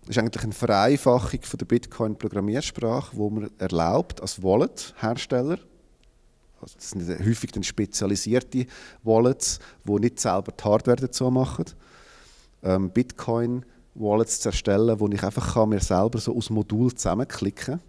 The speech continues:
Zum Beispiel jetzt habe ich ein Multisig und nach einem Jahr wird es ein weniger sicheres Multisig und nach noch einem Jahr wird es zum Beispiel ein Eins von Eins. Das heisst, ich kann mir nicht nur Bitcoin komplett sperren,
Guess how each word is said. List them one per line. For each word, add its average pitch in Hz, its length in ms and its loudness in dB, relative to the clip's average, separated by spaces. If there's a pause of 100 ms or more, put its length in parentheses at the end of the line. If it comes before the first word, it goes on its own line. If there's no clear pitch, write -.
(120)
Zum 98 140 -10
Beispiel 87 240 -10
jetzt - 80 -12
habe 80 120 -6
ich 73 60 -12
ein 80 100 -4
Multisig 139 680 2
und 95 80 -2
nach 87 120 -8
einem 87 160 0
Jahr 87 320 4
wird 85 160 0
es - 360 -8 (240)
ein 87 60 -12
weniger 135 280 2
sicheres 131 460 -4
Multisig 127 680 2
und 92 180 -6
nach 90 180 -4
noch 117 240 4
einem 123 200 4
Jahr 92 340 2
wird 90 140 -2
es - 140 -10
zum 87 80 -4
Beispiel 85 260 -6
ein - 240 -8
Eins 87 260 -2
von - 200 -10
Eins. 95 480 -4 (840)
Das - 140 -8
heisst, 98 280 -2
ich - 80 -8
kann 92 180 -4
mir 92 80 -2
nicht 101 200 0
nur 101 200 2 (300)
Bitcoin 95 560 2 (160)
komplett 98 520 0
sperren, 135 380 0